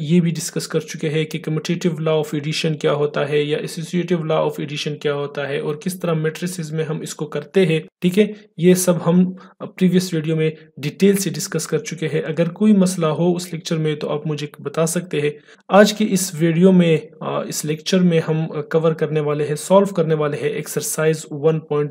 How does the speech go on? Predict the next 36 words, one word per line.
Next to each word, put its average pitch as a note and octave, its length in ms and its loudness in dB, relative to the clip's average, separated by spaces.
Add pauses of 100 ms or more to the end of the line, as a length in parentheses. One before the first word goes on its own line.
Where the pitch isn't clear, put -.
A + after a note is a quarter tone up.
(120)
थ्री C#3+ 140 -6
को। C3+ 380 -12
ठीक D3+ 200 -2
है, F#3 200 0 (140)
कंप्लीट G3+ 440 4
नहीं F#3 160 6
कर F3+ 140 0
सकेंगे, E3 540 -2
अ, D#3+ 80 -10 (320)
क्वेश्चन D#3 580 -2
नंबर E3 340 4
वन D#3 240 2
से F3+ 160 0
लेकर D#3+ 280 0
क्वेश्चन E3+ 380 -4
नंबर E3 320 2
नाइन E3 280 2
तक E3 260 -4
इस G3 200 -2
वीडियो F3+ 180 6
में F3 100 2
सॉल्व E3 280 2
करेंगे। D#3 520 -2 (280)
और F3 300 2
फिर F#3+ 120 8
नेक्स्ट F3 560 4
जो F3 120 2
वीडियो D#3 300 0
होगी D3+ 320 0
वो D3 260 0
एक्सरसाइज D3+ 640 -2
वन D#3 240 0
पॉइंट D#3 360 0
थ्री D3 120 -6
की D3+ 260 -8 (480)
पार्ट E3 200 4